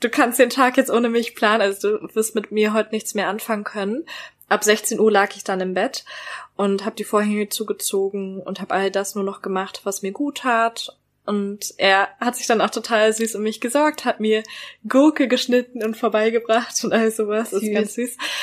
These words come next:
Speaker 1: Also da sage ich das dann schon und ich nehme mir dann auch die Zeit für mich, die ich brauche in dem Moment,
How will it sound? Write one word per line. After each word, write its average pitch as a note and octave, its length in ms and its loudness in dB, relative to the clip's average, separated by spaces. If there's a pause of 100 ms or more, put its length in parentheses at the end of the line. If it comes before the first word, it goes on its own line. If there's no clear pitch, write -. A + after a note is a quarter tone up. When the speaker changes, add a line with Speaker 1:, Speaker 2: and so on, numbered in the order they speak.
(480)
Speaker 1:
Also A3 240 6
da G#3+ 320 2
sage F#3+ 160 4
ich A3 80 -4
das A3+ 100 -8
dann G#3+ 160 -2
schon A#3 240 0
und G3+ 140 0
ich - 140 -8
nehme A3 120 2
mir A3 80 4
dann G#3 140 0
auch G3+ 100 -2
die A3+ 140 -4
Zeit G#3+ 260 0
für G3+ 140 -8
mich, G3+ 260 -4
die G#3+ 120 -4
ich G3+ 120 -10
brauche F#3+ 380 0
in G3+ 80 -2
dem G3+ 100 -2
Moment, G3 580 -6